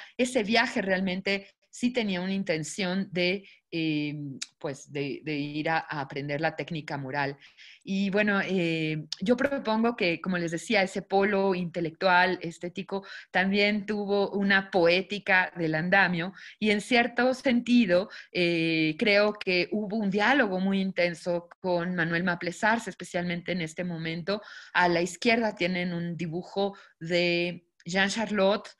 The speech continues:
¿no? De, de Rivera pintando sobre el andamio y, ah, y bueno, pues el, el propio título de, de los, de, del primer libro de poesía de Maplesarse, Andamios Interiores, y donde vi, bueno, muchas,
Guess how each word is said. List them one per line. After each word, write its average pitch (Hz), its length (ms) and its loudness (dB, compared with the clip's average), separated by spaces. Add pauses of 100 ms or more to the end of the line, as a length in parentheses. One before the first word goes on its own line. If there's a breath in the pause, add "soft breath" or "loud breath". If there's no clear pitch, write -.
(280 loud breath)
¿no? 190 320 -2
De, 175 340 -4
de 165 140 0
Rivera 175 500 0
pintando 180 540 -2
sobre 165 240 -6
el 165 80 -2
andamio 208 640 2 (320 loud breath)
y, 208 440 -4
ah, 165 540 2
y 196 120 0
bueno, 226 420 2
pues 156 200 -6
el, 160 240 -2
el 160 160 -4
propio 190 540 -4
título 233 480 0
de, 160 400 -4
de 160 280 -4
los, 156 360 -8
de, 151 300 -8
del 156 260 -6
primer 170 320 -4
libro 175 240 -2
de 165 80 2
poesía 180 480 0
de 165 80 0
Maplesarse, 202 720 -2 (280 loud breath)
Andamios 180 580 0
Interiores, 214 840 0 (200 loud breath)
y 202 120 -4
donde 208 300 2
vi, 247 240 4
bueno, 202 440 0
muchas, 226 560 0